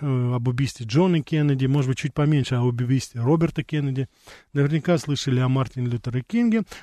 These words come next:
Но вот я ещё добавил сюда тоже такая очень символическая, на мой взгляд, по крайней мере,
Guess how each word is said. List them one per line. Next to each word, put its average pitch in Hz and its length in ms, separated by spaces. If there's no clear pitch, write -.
Но 180 80
вот 220 160
я 240 80
ещё 226 180
добавил 190 380
сюда 190 340
тоже 180 300
такая 143 340
очень 135 260
символическая, 143 840
на 131 220
мой 139 180
взгляд, 123 400
по 127 120
крайней 123 340
мере, 120 320